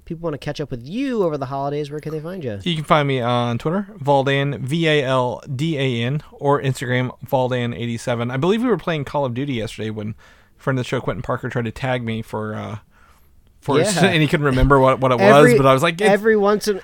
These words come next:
Speaker 1: yeah, every once in a while, if you happen to be on Twitter at the right time, you might see us tag in a Twitch live feed. So you might be able to see us play video games every once in a while.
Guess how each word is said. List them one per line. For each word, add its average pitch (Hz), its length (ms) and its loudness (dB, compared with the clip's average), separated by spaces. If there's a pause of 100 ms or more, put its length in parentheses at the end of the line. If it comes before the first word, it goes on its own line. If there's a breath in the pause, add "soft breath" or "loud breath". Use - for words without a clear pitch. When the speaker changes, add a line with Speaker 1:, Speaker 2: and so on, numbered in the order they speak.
Speaker 1:
yeah, 180 120 4
every 180 260 4
once 220 220 2
in 180 60 -2
a 175 40 2
while, 147 260 6
if 139 140 -2
you 156 100 0
happen 165 320 0
to 165 60 -4
be 165 140 0
on 151 100 0
Twitter 147 400 0
at 120 160 -6
the 127 100 -4
right 135 300 0
time, 123 460 -2
you 131 160 -2
might 143 300 -4
see 139 260 -6
us 123 140 -6
tag 123 420 -6
in 123 240 -10
a 117 100 -8
Twitch 127 400 -8
live 110 320 -10
feed. 98 320 -16
So 120 120 -12
you 117 160 -8
might 165 340 -8
be 147 100 -2
able 143 160 -4
to 143 60 -10
see 151 180 -6
us 147 80 -6
play 156 200 -6
video 151 260 -4
games 156 380 -4
every 135 240 -6
once 151 200 -6
in 160 80 -8
a - 20 -4
while. 160 280 -6